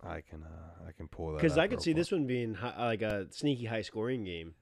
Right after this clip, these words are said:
Speaker 2: I could see this be, like, a just all-out, like,
Speaker 1: Forty-two and a half, which is a
Speaker 2: I'm going over on that. Mark me down.
Speaker 1: I,
Speaker 2: Mark
Speaker 1: I
Speaker 2: me
Speaker 1: respect
Speaker 2: down.
Speaker 1: that. Hey, if, if Ritter's gonna toss the ball around like he did last week,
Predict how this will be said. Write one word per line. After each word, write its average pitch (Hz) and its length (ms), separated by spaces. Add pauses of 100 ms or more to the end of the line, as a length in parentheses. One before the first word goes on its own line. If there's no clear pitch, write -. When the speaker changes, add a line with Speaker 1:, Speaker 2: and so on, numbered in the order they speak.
(500)
Speaker 2:
I 147 60
could 151 120
see 151 100
this 127 100
be, 135 160
like, 120 140
a 104 180
just 98 240
all-out, 107 800
like, 98 240 (920)
Speaker 1:
Forty-two 98 600
and 87 100
a 85 40
half, 85 340
which 78 200
is 87 80
a 80 280 (380)
Speaker 2:
I'm 185 160
going 156 260
over 139 420
on 107 200
that. 107 600
Mark 147 300
me 135 160
down. 101 760 (320)
Speaker 1:
I, 76 240
Speaker 2:
Mark 156 280
Speaker 1:
I - 20
Speaker 2:
me 160 60
Speaker 1:
respect 104 280 (120)
Speaker 2:
down. 123 100
Speaker 1:
that. 78 160 (840)
Hey, 82 180
if, - 320
if - 120
Ritter's 101 280
gonna 101 180
toss 95 300
the - 80
ball 92 240
around 78 220
like 73 120
he - 80
did 76 140
last 78 260
week, 78 260